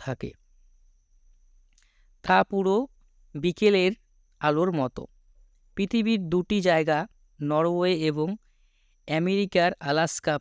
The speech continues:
প্রায় উনিশ থেকে একুশ ঘন্টা দিনের আলো থাকে। যেহেতু আলাস্কা কোনো দেশ নয়, তাই তাকে নিশীথ সূর্যের দেশ বলা যায় না, কিন্তু নরওয়ে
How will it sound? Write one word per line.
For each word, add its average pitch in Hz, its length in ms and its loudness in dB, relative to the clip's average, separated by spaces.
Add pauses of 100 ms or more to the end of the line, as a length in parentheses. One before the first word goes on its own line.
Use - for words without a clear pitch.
প্রায় 139 260 0 (600)
উনিশ 180 280 0 (120)
থেকে 185 220 0 (680)
একুশ 196 300 0 (120)
ঘন্টা 175 260 0 (120)
দিনের 165 300 -2
আলো 160 200 -2
থাকে। 139 240 -12 (920)
যেহেতু 190 360 2 (120)
আলাস্কা 190 420 0
কোনো 196 140 0 (140)
দেশ 170 120 0 (140)
নয়, 147 240 -2
তাই 160 240 0
তাকে 156 220 -2 (160)
নিশীথ 180 300 -6 (680)
সূর্যের 170 520 -4
দেশ 165 120 0 (120)
বলা 147 180 -2 (100)
যায় 131 220 -4
না, 143 80 -14 (320)
কিন্তু 180 240 0 (120)
নরওয়ে 170 360 2